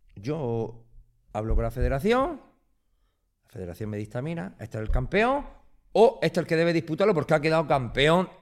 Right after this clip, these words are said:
en el campo amateur. Me parece genial, eso es con el que se tiene que pegar. Luego puede ser que me interese o que no me interese, al rival. Oye, pues mira, pues no me gusta el rival porque creo que no está al nivel que yo busco. ¿Qué puede pasar?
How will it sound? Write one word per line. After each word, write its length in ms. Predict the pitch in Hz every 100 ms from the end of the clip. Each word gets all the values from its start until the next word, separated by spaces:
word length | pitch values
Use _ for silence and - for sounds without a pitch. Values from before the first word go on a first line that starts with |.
| _ _
en 80 | 117
el 140 | 117
campo 240 | 113 117 117
amateur. 360 | 104 104 180 190 - - _ _ _ _
Me 60 | -
parece 180 | 87 -
genial, 340 | 85 82 - -
eso 140 | 101 110
es 40 |
con 120 | 117
el 60 | 101
que 60 | 92
se 60 |
tiene 140 | 87 80
que 80 | 82
pegar. 260 | - - - _ _ _ _ - - _ _ _ _ _ _ _ _ _ _ - - - _ _ _ _ _ _ -
Luego 300 | 117 151 220
puede 180 | 165 131
ser 100 | 127
que 120 | 117
me 60 | 113
interese 600 | 117 185 285 370 370 - -
o 80 |
que 80 | 139
no 80 | 180
me 80 | 202
interese, 520 | 185 127 92 87 - _ _ - -
al 120 | 127
rival. 440 | 117 104 90 - -
Oye, 120 | 113
pues 140 | 101 113
mira, 160 | 110
pues 120 | 107 104
no 120 | 120
me 60 |
gusta 200 | 98 101
el 60 | 85
rival 260 | 90 113 160
porque 260 | - 87
creo 220 | 95 107
que 80 | 107
no 60 | 90
está 140 | -
al 60 | 85
nivel 200 | 87 76 _ _ _ _ _
que 120 | 92
yo 100 | 87
busco. 340 | 78 - - _ _ _ _ - -
¿Qué 100 | -
puede 200 | - -
pasar? 460 | - - 339 - -